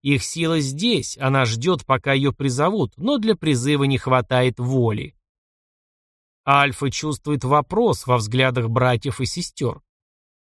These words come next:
Явилась новая напасть. Они ждут его реакции. Он разминает пальцы, высвобождая их из каменной тюрьмы, и бросает взгляд на меч.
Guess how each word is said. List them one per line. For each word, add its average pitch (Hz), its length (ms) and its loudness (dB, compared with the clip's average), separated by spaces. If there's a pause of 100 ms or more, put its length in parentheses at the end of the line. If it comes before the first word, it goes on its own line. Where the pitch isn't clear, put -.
(320)
Явилась 220 540 0
новая 254 280 2
напасть. 247 680 -2 (440)
Они 131 280 2
ждут 131 280 -2
его 143 220 2
реакции. 190 680 -2 (840)
Он 277 180 4
разминает 226 720 2
пальцы, 139 500 2
высвобождая 131 760 0
их 139 160 -4
из 135 140 -4
каменной 127 460 2
тюрьмы, 123 520 0 (300)
и 302 120 -2
бросает 139 600 0
взгляд 120 480 0
на 139 160 0
меч. - 420 -4